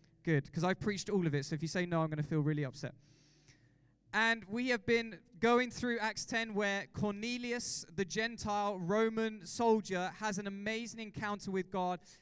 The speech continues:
and his whole family become believers. And I don't know about you, but I would love to see that in my family.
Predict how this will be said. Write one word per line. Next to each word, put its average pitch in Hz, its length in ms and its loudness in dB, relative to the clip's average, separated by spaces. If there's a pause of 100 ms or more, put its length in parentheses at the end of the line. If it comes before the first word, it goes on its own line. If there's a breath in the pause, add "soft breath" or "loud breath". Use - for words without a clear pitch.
and 196 140 -6
his 208 160 -4
whole 226 320 2
family 196 600 0
become 180 420 -4
believers. 160 640 -2 (260 loud breath)
And 185 120 -4
I 190 60 0
don't 226 200 2
know 233 60 4
about 214 280 2
you, 170 340 4 (220 loud breath)
but 180 100 2
I 202 160 4
would 202 180 6
love 196 360 0
to 208 120 -4
see 202 320 -4
that 180 280 0
in 190 180 -2
my 185 220 2
family. 139 480 -2